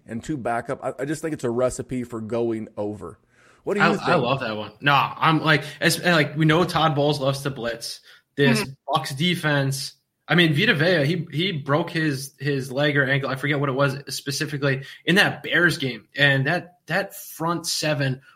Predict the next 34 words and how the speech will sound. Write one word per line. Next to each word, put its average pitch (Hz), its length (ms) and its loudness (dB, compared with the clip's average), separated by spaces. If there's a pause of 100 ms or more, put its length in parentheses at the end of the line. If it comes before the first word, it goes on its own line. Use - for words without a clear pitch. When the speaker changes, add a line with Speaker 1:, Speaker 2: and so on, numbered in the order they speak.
Speaker 2:
was 143 220 2
so 151 320 0
daunting 139 640 2
up 135 220 -6
until 135 220 -2
that 131 180 0
game. 131 200 -6 (240)
And 185 100 0
they 254 60 6
were 381 100 4
still 220 240 2
good 143 200 0
after 139 300 -4
that. 127 200 -4
But 120 100 -14
I 147 80 -2
just 165 220 -4
think 165 240 -2
that 143 240 0
addition, 135 500 -2
and 131 380 0 (300)
with 135 200 -2
White 143 400 2
and 127 200 -4
Barrett, 135 400 6 (260)
uh, 120 400 -4
back 139 380 0
and 135 100 -4
healthy, 131 460 -4
I, 131 540 -2
I'm 180 140 0
on 135 120 0
board. 127 180 -4
Like, 131 240 -4